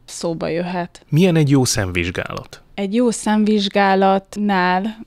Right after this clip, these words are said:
Speaker 1: a legfontosabb az, hogy szánjanak ránk időt, tehát, hogy az nem történik meg egyébként negyed óra vagy húsz perc alatt. Egy jó szemvizsgálatnál én azt gondolom, hogy mint objektív és szubjektív vizsgálatot is végeznek.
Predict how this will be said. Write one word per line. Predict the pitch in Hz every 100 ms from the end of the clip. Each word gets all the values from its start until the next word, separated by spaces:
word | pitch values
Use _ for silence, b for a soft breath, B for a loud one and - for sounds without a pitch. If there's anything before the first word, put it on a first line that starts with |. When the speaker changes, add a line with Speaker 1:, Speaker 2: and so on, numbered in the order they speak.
| _
Speaker 1:
a | 196
legfontosabb | 196 220 208 202 190 - 175
az, | 190 190
hogy | - 180
szánjanak | - 190 170 170 165 165 -
ránk | 156 165 -
időt, | 170 160 156 160 - -
tehát, | 175 175 180
hogy | - 180
az | 185 180
nem | 208 196 196 190
történik | 202 170 170 170 175 170 160 -
meg | 160
egyébként | 160 165 180 - 185 160 175
negyed | - 160 165 165
óra | 160 151
vagy | - -
húsz | - 165 -
perc | - 156 180 -
alatt. | - - 165 -
Egy | 190 202
jó | 233
szemvizsgálatnál | - 196 202 202 196 190 190 180 180 180 180 - 180 165 165 170 -
én | 190 180
azt | - 196 -
gondolom, | - 185 185 180 180 175 185
hogy | - 170 175 -
mint | 196 185 -
objektív | 196 190 190 190 - 208 190
és | 190
szubjektív | - 220 196 180 - - 175
vizsgálatot | 185 185 - - - 180 - 185 - -
is | 190 -
végeznek. | 175 87 147 160 - 175 160 -